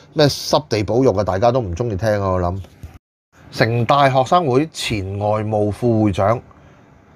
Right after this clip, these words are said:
邵嵐，琴日呢就喺希臘呢個雅典衛城被捕，佢涉嫌呢同一個藏族學生喺衛城嘅鐵架上面分別掛有江士奇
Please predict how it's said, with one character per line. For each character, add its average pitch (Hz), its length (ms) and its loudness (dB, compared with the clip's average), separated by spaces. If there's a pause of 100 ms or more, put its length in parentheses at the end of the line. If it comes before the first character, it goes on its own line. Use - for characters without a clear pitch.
(220)
邵 - 320 0
嵐， 123 500 4 (500)
琴 113 80 -2
日 110 40 -8
呢 135 280 4
就 143 100 0
喺 113 320 0
希 151 280 0
臘 104 140 0 (140)
呢 135 160 -4
個 113 240 2
雅 95 200 0
典 104 200 -10
衛 95 220 -2
城 85 180 -8
被 90 160 -4
捕， 82 300 -4
佢 120 160 0
涉 147 160 0 (100)
嫌 98 180 -2
呢 139 160 4
同 107 200 -4
一 - 20 0
個 143 140 2
藏 104 320 -2
族 101 140 -2
學 95 240 -4
生 127 280 0 (400)
喺 131 140 0
衛 107 320 2
城 85 220 -10
嘅 101 100 -6
鐵 101 300 -8
架 104 180 -2
上 104 220 -4
面 95 240 -6 (160)
分 165 180 2
別 123 140 -2
掛 113 240 4
有 104 240 0
江 160 280 2
士 92 220 -10
奇 78 300 -10